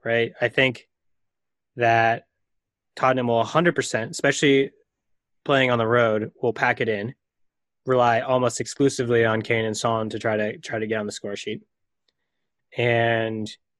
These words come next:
on top of that, I, I have, like, Tottenham has a good organized defense. I think City might have a trouble, might have trouble scoring goals because I still think people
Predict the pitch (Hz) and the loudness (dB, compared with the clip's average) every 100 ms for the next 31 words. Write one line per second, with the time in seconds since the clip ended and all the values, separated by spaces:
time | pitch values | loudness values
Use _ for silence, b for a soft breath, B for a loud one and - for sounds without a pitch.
0 | _ _ _ _ _ _ _ 139 - 214 | _ _ _ _ _ _ _ -2 4 2
1 | 226 131 127 - - 156 156 - 151 143 | 4 2 2 0 0 2 0 0 0 2
2 | 170 185 - 170 156 156 165 - 175 202 | 2 2 0 -2 -2 -4 -16 -2 2 4
3 | 202 202 180 185 180 170 139 127 143 151 | 4 4 4 2 4 2 2 2 4 4
4 | 151 139 135 131 127 - 127 156 143 - | 4 2 0 2 0 -2 -2 0 0 -4
5 | - _ _ _ _ _ _ _ _ _ | -12 _ _ _ _ _ _ _ _ _
6 | _ _ _ - 131 - - 190 190 - | _ _ _ -4 -4 -2 0 2 0 -6
7 | _ _ _ _ _ _ - 165 151 143 | _ _ _ _ _ _ -4 2 4 4
8 | 131 143 139 135 131 127 120 135 147 139 | 4 4 2 0 0 0 0 -2 0 2
9 | 170 - 143 - 123 123 - 123 113 156 | 2 2 -2 0 -2 -2 -2 -2 0 0
10 | 131 - 135 147 127 - b b b b | 0 -2 -2 0 0 -4 b b b b
11 | b b _ _ _ _ _ _ _ _ | b b _ _ _ _ _ _ _ _
12 | _ _ 151 - 175 175 180 175 160 156 | _ _ -4 2 2 2 0 2 2 2
13 | 143 143 | 2 2